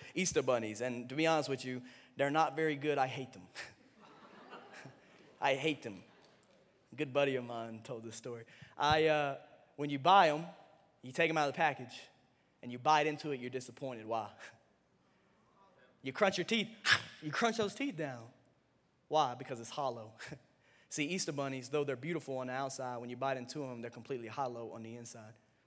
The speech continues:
That's how Nicodemus was. And that's how some of us are today. Some of us today, we dress ourselves up so beautifully on the outside, so beautifully,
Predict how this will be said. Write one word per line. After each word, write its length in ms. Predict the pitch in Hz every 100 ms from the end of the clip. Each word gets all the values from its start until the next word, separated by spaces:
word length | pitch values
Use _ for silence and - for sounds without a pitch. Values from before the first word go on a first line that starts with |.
| _ _ _ _ _ _ _ _ _ _ _ _ - - _
That's 180 | 156 151
how 120 | 165
Nicodemus 520 | 143 135 120 131 113 -
was. 280 | 113 113 - _ _ _ _ _ _ _ _ _ _ _ _ _ _ _ _ _ _ _ _ _ _ _ 127
And 80 |
that's 140 | 151 160
how 100 | 131
some 220 | - 120
of 100 | 110
us 140 | 113
are 120 | 113 104
today. 320 | 98 98 98 _ _ _ _ _ _ _ _ _ _ _ _ _ _ _ _ _ _ _ _ _ _ -
Some 180 | 160
of 80 | 151
us 140 | 139 -
today, 240 | 139 135
we 100 | 131
dress 240 | 127 131
ourselves 320 | 127 120 127 123
up 140 | 120
so 180 | - 135
beautifully 640 | 113 139 135 - 120 123
on 100 | 117
the 60 | 113
outside, 460 | 117 113 117 113 - _ _ _ _ - _ _ _ _
so 300 | - 165 147
beautifully, 520 | 123 123 120 110 107